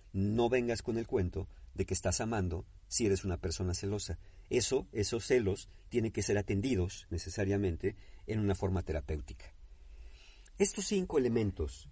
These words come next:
son los más comunes, que no son tan evidentes como la violencia, como las groserías, como los golpes, como las amenazas,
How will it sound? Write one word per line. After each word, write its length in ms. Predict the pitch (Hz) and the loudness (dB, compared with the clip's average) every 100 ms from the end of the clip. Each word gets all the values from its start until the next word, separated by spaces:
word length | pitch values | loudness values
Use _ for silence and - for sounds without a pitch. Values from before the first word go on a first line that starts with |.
| - - | -20 -20
son 260 | - - 160 | -10 -2 0
los 220 | 160 - | 0 -2
más 360 | 131 135 175 - | 0 4 2 2
comunes, 640 | 131 113 90 85 - - - - - - - - - | -2 0 0 0 -6 -12 -18 -20 -20 -20 -20 -16 0
que 120 | 147 | 2
no 200 | 151 190 | 6 4
son 260 | - 196 | 6 4
tan 160 | 190 147 | 4 4
evidentes 580 | 123 113 117 127 139 127 | 4 4 4 2 2 -2
como 220 | 120 104 | 0 2
la 140 | 95 | 2
violencia, 680 | 95 98 95 113 110 - 107 | 2 2 2 2 0 0 -2
como 240 | - 92 | 0 0
las 160 | 87 82 | 0 -2
groserías, 680 | 90 87 101 92 104 101 - | -4 -2 -2 -2 0 0 0
como 220 | 92 85 | -2 -2
los 240 | 82 82 | -2 -4
golpes, 560 | 92 104 104 98 104 95 | 0 4 4 4 2 2
como 240 | 98 87 | -2 -2
las 200 | 85 80 | -2 -2
amenazas, 760 | 95 92 101 107 - 202 - | 0 0 0 -2 -4 -8 -10